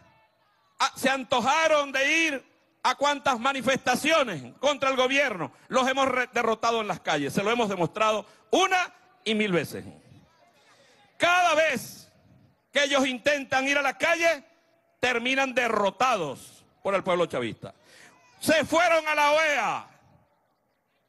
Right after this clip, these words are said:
allá donde está el arrastrado de Almagro.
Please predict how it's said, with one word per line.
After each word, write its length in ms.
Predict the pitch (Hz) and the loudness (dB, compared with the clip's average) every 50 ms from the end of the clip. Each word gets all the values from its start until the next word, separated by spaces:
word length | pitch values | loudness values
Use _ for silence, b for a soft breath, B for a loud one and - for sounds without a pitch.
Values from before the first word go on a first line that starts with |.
| _ _ _ - | _ _ _ -6
allá 500 | 170 202 220 220 233 277 285 277 269 262 | -2 -2 -2 0 0 0 2 2 2 0
donde 220 | 262 254 254 240 233 | 0 -2 -2 -4 -4
está 340 | - - 254 262 269 269 269 | -4 0 0 0 2 2 0
el 80 | 262 | 0
arrastrado 760 | 254 247 247 254 226 175 - - - 262 277 269 269 269 262 | -2 -2 0 -2 -4 -4 -6 -8 -2 0 2 2 2 2 0
de 100 | 247 247 | 0 -2
Almagro. 640 | 240 247 240 269 277 269 233 185 165 143 123 107 90 | -2 -2 0 0 0 0 0 -2 -4 -4 -4 -6 -10